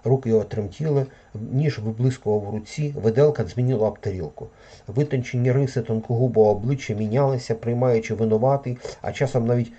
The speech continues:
хижий вираз. Ніздрі стали глибокими западинами, у всьому образі доктора бачилося щось зловісне. Стівенсон вирішив проявити участь. «Що з вами, докторе?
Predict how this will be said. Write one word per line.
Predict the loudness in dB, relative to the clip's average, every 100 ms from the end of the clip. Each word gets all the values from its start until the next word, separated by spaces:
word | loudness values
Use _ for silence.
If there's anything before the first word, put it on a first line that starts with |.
| -12
хижий | -4 -2 0 0
вираз. | 0 2 0 -2 -10 -18 -4
Ніздрі | 0 2 2 -2
стали | 2 2 2
глибокими | 0 0 -2 -2 -2
западинами, | -2 -2 0 0 0 -2 -6 -20 -4
у | -2
всьому | 2 2 2
образі | 2 0 2 0
доктора | 0 0 0 0 0 -2 -14 -6
бачилося | 2 2 2 -2 -2 -6
щось | -2 -4 -4 -16 _ -12
зловісне. | -2 0 2 0 -4 -8 -12 -14 -20 _ -20 _ _ -20
Стівенсон | -8 0 2 2 0
вирішив | 2 2 2 -2 -4 -6
проявити | -2 2 2 0 -2
участь. | -2 -4 -10 -16 -20 -20 -20 -20 -16
«Що | -6 0 2
з |
вами, | 4 4 4
докторе? | 2 -2 -6 -8